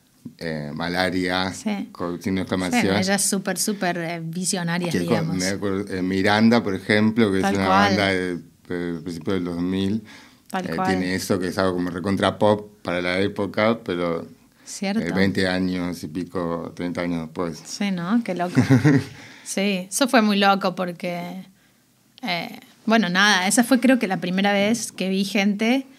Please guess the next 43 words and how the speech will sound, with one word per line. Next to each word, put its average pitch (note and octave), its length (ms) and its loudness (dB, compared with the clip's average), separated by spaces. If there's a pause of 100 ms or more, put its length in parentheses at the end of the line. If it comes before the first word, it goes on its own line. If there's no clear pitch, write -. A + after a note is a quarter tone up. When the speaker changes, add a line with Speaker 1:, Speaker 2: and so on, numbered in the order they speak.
(680)
Speaker 2:
así F#3+ 220 0
como G#3+ 180 4
cuando F#3+ 240 2
llegué F#3 220 0
a - 20 0
México, G3+ 480 0
que F#3 80 -6
vi F3 80 -4
a F3+ 100 -6
todos F#3 160 -2
los F#3+ 120 -4
pintores F#3 800 -4
y F#3+ 120 -4
dije F#3 200 -8
como, F3+ 540 -8
"Como F#3 220 -4
ellos G3 220 -2
quiero G3+ 160 -2
vivir". F#3+ 460 0 (640)
Esta F3+ 220 0
Speaker 1:
Claro. F#3+ 160 2
Speaker 2:
fue G3+ 100 4
la G3+ 140 2
primera G3 280 4
vez G3+ 340 -2
que F#3 180 -2
vi F#3+ 140 -4
como F#3+ 280 -2
músicas A3 920 0 (100)
y F#3 140 -6
mu-, F#3+ 260 0
y A3+ 60 -2
escuché G#3+ 480 2
música A3+ 680 4
que, F#3 140 0
Speaker 1:
Mm. - 200 -6 (180)
Speaker 2:
que F#3 100 0
se G3 160 -4
convirtió F#3+ 480 2
después G#3 480 2
en G#3+ 140 0
una G3 200 4
referencia. F#3+ 600 0